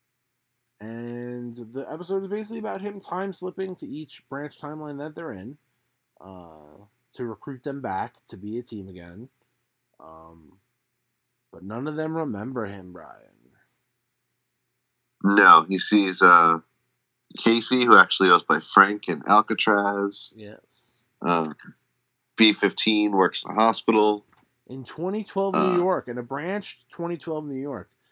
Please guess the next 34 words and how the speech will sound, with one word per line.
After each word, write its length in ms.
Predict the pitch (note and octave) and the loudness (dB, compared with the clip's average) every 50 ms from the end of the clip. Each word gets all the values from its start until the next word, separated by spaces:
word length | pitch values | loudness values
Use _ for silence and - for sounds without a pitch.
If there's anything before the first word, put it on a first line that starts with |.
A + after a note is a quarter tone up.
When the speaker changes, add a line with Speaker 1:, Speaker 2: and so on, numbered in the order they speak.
| _ _ _ _ _ _ | _ _ _ _ _ _
Speaker 1:
Do 80 | - A#2 | -10 -10
you 60 | A2 | -10
think 260 | - - C#3+ C#3+ B2+ | -6 -6 -6 -6 -6
the 80 | - C#3+ | -8 -6
Battle 240 | B2 B2 A#2+ A2 G#2 | -4 -2 2 4 6
of 60 | A#2+ | 6
Speaker 2:
Yeah. 120 | C#3+ C#3 | 6 4
Speaker 1:
New 80 | A2+ A2+ | 2 -2
York 160 | A2+ A2+ A2 | -4 -8 -10
had 120 | - G#2 F#2+ | -10 -10 -8
happened 420 | G2 G#2+ G#2+ G#2 - F#2+ F#2 F#2+ | -8 -8 -8 -8 -12 -16 -18 -18
yet? 220 | F#2 E2+ C2+ A1+ A1 _ _ _ _ _ _ _ _ _ _ _ _ _ _ _ _ _ _ _ _ _ _ _ _ _ _ | -20 -20 -20 -20 -20 _ _ _ _ _ _ _ _ _ _ _ _ _ _ _ _ _ _ _ _ _ _ _ _ _ _
Speaker 2:
Right. 200 | - C3+ G#3+ - - _ _ _ _ _ _ _ _ _ _ - _ _ _ _ _ _ _ _ _ _ _ _ _ _ _ _ _ _ _ _ _ _ _ _ - A1+ D2 - - - | -4 -2 -2 -4 -6 _ _ _ _ _ _ _ _ _ _ -20 _ _ _ _ _ _ _ _ _ _ _ _ _ _ _ _ _ _ _ _ _ _ _ _ -6 -4 -4 -4 0 4
Yeah, 240 | G2+ A2 G2+ F#2 F#2+ | 4 6 6 6 6
I 120 | G2+ G#2+ A#2+ | 4 4 4
did 180 | B2 C#3+ C3+ | 6 6 6
like 160 | B2 A2+ G#2 F#2 | 6 4 4 2
that 80 | F#2 | 0
they 100 | F#2 F#2+ | 2 2
were 140 | F#2 F2+ F2 | 2 2 0
all 120 | E2+ E2 | -2 -4
in 80 | E2+ E2+ | -6 -10
different 320 | D#2+ E2 - - E2 D2+ - _ _ - | -10 -10 -8 -10 -12 -12 -12 _ _ -6
time 180 | F2+ D#2+ D#2+ D#2+ | -6 -6 -6 -4
periods. 340 | F2 D#2+ D#2 D#2 E2 G2+ | -6 -6 -6 -6 -8 -10
Speaker 1:
Yeah. 180 | G#2 F#2+ D#2 A1 G1+ _ _ _ _ _ _ _ _ _ _ _ _ _ _ - - - _ _ _ _ _ _ - | -10 -12 -14 -16 -20 _ _ _ _ _ _ _ _ _ _ _ _ _ _ -14 -14 -14 _ _ _ _ _ _ -8
Speaker 2:
Um, 500 | C#2 E2 E2+ D#2+ D#2 D2+ D2+ D#2+ D#2+ - _ _ _ _ _ _ _ _ _ _ _ _ _ _ - | -2 0 0 2 0 -2 -4 -8 -14 -16 _ _ _ _ _ _ _ _ _ _ _ _ _ _ 4
we 80 | G2+ G#2 | 6 6
got 120 | G#2+ G#2 | 6 4
the 60 | G#2+ | 4
jet 220 | F#2 A#2 A#2+ A#2+ - | 4 4 4 4 4
ski 220 | - - C3+ C3 | -4 -6 -6 -6
stuff 420 | - - - C#3 D3 D#3+ D#3+ _ _ | -2 0 2 4 4 4 2 _ _
with, 140 | - A#2 | -10 -10